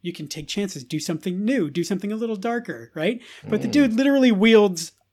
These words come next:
Speaker 1: a pistol, like, some sort of futuristic space pistol, and some sort of sword.
Speaker 2: Mm.
Speaker 1: And, like, the mechanics in the game could not be more suited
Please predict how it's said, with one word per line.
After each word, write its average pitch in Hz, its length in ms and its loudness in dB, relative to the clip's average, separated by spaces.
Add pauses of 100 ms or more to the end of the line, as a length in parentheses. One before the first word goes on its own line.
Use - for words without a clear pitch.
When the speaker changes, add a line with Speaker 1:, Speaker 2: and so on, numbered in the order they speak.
(220)
Speaker 1:
a 185 120 -2
pistol, 180 680 -8 (680)
like, 175 160 -4
some 180 220 -4
sort 185 260 0
of 151 240 -8 (180)
futuristic 180 600 -6
space 151 260 -10
pistol, 156 500 -10 (360)
and 185 160 0
some 269 260 2
sort 196 260 0
of - 120 -2
sword. 127 420 -10 (680)
Speaker 2:
Mm. - 40 -10
Speaker 1:
And, 180 260 2
like, 165 360 -4
the 180 80 -4
mechanics 202 460 -4
in 202 80 -4
the 170 60 -4
game 160 260 -2
could 160 240 -6
not 151 260 -8
be 170 120 -4
more 151 220 -6
suited 143 600 -6